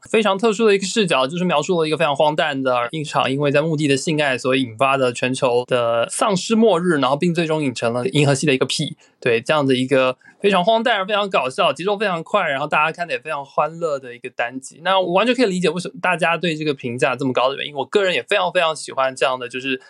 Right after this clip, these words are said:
呃，用模型的这样的微距的这样的移轴的拍摄的视角。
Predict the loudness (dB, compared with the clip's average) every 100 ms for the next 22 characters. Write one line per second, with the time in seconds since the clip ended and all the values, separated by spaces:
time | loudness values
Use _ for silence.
0 | -20 _ 0 2 2 2 2 2 0 -2
1 | 0 0 2 2 0 2 2 2 0 0
2 | 2 0 -2 -6 -2 -2 0 -2 -2 -2
3 | 0 0 -2 -4 -6 -2 -2 -4